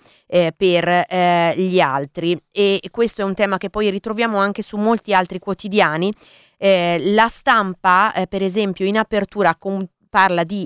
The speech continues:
vaccini, "Arrivano i vaccini, regioni in tilt", questo il titolo che troviamo in taglio alto, eh, con Draghi che parla di un'Italia in arancione e dopo Pasqua,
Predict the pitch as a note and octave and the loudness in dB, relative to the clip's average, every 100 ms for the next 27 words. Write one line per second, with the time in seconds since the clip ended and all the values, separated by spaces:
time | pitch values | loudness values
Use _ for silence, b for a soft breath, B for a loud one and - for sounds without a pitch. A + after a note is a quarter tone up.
0 | - F3 G3 - - G#3+ F3+ F3+ E3+ F3 | -4 -2 -2 -2 -4 -2 0 -2 -2 -2
1 | A#3 A3+ F#3+ F3 F3 - G3 F3 D#3+ b | 0 0 2 0 -2 -6 -4 -2 -4 b
2 | b b F#3 G3+ F3+ A#3+ A#3 G#3 G3+ - | b b 0 2 2 0 0 -2 -4 -4
3 | G#3+ E3+ D#3+ F#3 F3+ F#3+ F3 - E3 E3 | -4 -2 -2 -4 -2 -2 -4 -4 -4 -4
4 | F3+ E3+ D#3+ - F3 D#3+ D#3 E3+ E3 E3+ | -2 -2 -2 -6 -8 -6 -6 -6 -2 -2
5 | D#3 D#3+ E3+ F3+ G#3+ A#3 F3 E3 - D#3 | -2 -2 0 2 4 4 4 -2 -10 -12
6 | b b b b F3 E3+ D#3+ D#3 D#3 - | b b b b 0 2 4 2 0 0
7 | G3 F#3+ G#3+ G3+ F#3+ F#3+ G#3 F#3+ F3+ F3+ | -2 2 2 2 -2 -2 2 2 2 0
8 | G3 G3 F#3 G#3+ G#3 F3+ - A#3+ A3+ G3 | 0 -2 0 0 4 2 2 0 2 2
9 | F#3 - A#3 G3 D#3+ C#3 - E3 F3 E3+ | 0 -2 0 2 0 -4 -6 -2 -2 -2
10 | A3 A3 D3 - - D#3 | 2 2 2 -4 -4 -4